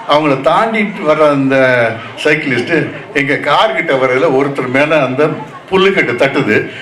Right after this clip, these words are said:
உடனே நிலம் தடுமாறி நேரா எங்க கார்ல முட்டார். முட்டின உடனே நான் முன்னால உட்கார்ந்திருக்கேன், பார்க்கிறேன்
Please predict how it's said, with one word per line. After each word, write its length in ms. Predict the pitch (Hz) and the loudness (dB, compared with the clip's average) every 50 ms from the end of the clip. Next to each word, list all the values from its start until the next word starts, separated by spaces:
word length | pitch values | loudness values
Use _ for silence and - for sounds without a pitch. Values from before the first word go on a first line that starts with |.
| - - - | -16 -8 -2
உடனே 340 | 135 131 151 156 165 196 190 | 0 2 2 2 2 0 0
நிலம் 440 | 180 147 135 135 143 165 185 180 180 | 0 0 0 2 2 2 2 2 2
தடுமாறி 500 | 151 143 143 139 143 143 147 165 143 123 | 2 2 2 2 2 2 2 2 0 0
நேரா 440 | 107 117 135 147 165 185 202 208 202 | 0 0 2 2 4 4 4 2 2
எங்க 340 | 175 151 135 123 120 139 139 | 0 0 -2 -4 0 2 2
கார்ல 200 | 135 139 139 143 | 2 2 0 -2
முட்டார். 400 | 135 113 113 - 131 110 - - - - - - - - - - - - - - - | -2 -2 -2 0 0 0 0 -4 -10 -16 -20 -20 -20 -18 -18 -18 -18 -18 -16 -8 -2
முட்டின 300 | 143 170 196 196 - 202 | 0 0 0 0 0 0
உடனே 180 | 185 190 196 | 0 2 2
நான் 220 | 190 180 165 165 160 | 4 2 2 2 0
முன்னால 240 | 160 175 190 185 180 | 0 2 2 2 2
உட்கார்ந்திருக்கேன், 520 | 156 147 165 156 156 156 156 175 160 - | 2 2 2 0 0 2 0 0 0 0
பார்க்கிறேன் 440 | 135 143 143 143 156 139 120 131 | 0 0 0 0 0 0 0 -2